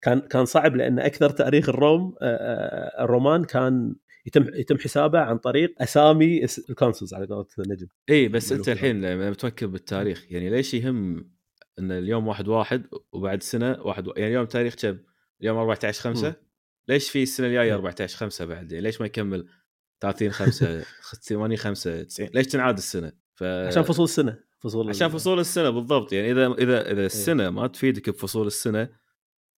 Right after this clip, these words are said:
Speaker 2: ما منها فايدة إن تتابعها. يعني أنت شو،
Speaker 1: <laughs>
Speaker 2: غير إنك أنت تسترجع
Speaker 1: إيه.
Speaker 2: أحداث، أوكي، عد واحد، اثنين، ثلاث، أربع، خمسة، لين توصل
Speaker 1: إيه.
Speaker 2: عشرين مليون، عاد ما أدري كم.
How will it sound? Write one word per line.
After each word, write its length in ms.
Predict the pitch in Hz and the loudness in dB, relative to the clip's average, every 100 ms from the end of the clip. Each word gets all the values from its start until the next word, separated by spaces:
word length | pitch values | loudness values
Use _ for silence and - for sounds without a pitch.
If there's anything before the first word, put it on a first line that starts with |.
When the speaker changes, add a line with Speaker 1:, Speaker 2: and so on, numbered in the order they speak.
| _ | _
Speaker 2:
ما 180 | 101 135 | 2 4
منها 220 | 175 165 | 4 2
فايدة 340 | 143 147 147 113 | 4 6 6 4
إن 120 | 98 | -2
تتابعها. 520 | - 107 104 107 104 | -2 -2 0 -2 -4
يعني 160 | 87 87 | -8 -6
أنت 100 | 123 | -6
شو، 280 | 107 127 - 87 104 | -4 -4 -6 -8 -12
Speaker 1:
<laughs> 360 | - _ _ 95 | -16 _ _ 0
Speaker 2:
غير 180 | 139 165 | 4 4
إنك 260 | 139 131 | 2 0
أنت 120 | 131 123 | -2 -4
تسترجع 540 | - 113 127 120 95 | -8 -4 -2 -2 -4
Speaker 1:
إيه. 60 | 87 | -6
Speaker 2:
أحداث، 320 | 107 113 - | -6 -6 -4
أوكي، 280 | 214 208 127 | -6 -2 -2
عد 140 | 113 | -2
واحد، 240 | 107 95 | -4 -6
اثنين، 300 | - 95 95 | -10 -8 -8
ثلاث، 400 | 87 87 90 90 | -8 -8 -8 -8
أربع، 280 | 85 90 87 | -8 -8 -10
خمسة، 440 | 87 98 92 76 - _ _ _ _ | -10 -10 -10 -12 -16 _ _ _ _
لين 180 | 143 139 | -2 0
توصل 260 | 131 113 107 | 0 -2 -4
Speaker 1:
إيه. 60 | |
Speaker 2:
عشرين 260 | 98 - 104 | -4 -4 0
مليون، 300 | 98 95 85 | 0 0 -4
عاد 120 | 90 | -6
ما 80 | 98 | -6
أدري 140 | 104 | -6
كم. 240 | - 95 | -6 -10